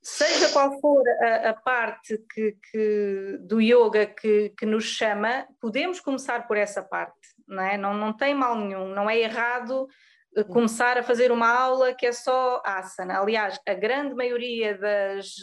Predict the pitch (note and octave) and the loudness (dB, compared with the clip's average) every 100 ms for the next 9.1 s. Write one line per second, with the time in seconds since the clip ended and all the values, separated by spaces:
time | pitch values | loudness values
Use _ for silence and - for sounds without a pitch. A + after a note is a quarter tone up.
0 | - F3+ G#3 G3+ - A3+ A3+ A3 G#3+ G3 | -12 -2 0 0 -2 0 0 0 0 0
1 | G#3 G3+ G3 G3 F#3 F#3 - _ _ _ | 0 2 2 2 0 -4 -8 _ _ _
2 | _ _ B3+ C4+ B3 A3 G#3+ A3 A3 G#3 | _ _ -2 0 0 0 2 0 2 2
3 | G#3 G#3 G3 A#3 B3 - - A#3 B3 C4+ | 2 0 0 0 -2 -6 -2 0 0 -2
4 | C4+ _ _ _ _ _ _ _ - - | -8 _ _ _ _ _ _ _ -20 -6
5 | B3+ C4+ C4+ C#4 C#4 A#3 G3+ G3+ - G3 | 0 0 0 -4 -4 -8 -8 -8 -6 -6
6 | G3 F#3+ G#3+ B3 B3 B3 A#3+ G3 F#3 F#3+ | -2 0 2 2 2 0 0 0 -2 -4
7 | - F#3+ F#3 F#3 F#3 A3 A3+ A3 A#3 B3 | -4 2 4 4 4 0 0 0 0 0
8 | B3 A#3 B3+ C4+ C4+ C4 B3+ A#3+ A#3 A#3 | 0 0 -2 -4 -4 -4 -4 -6 -6 -6
9 | A3+ | -8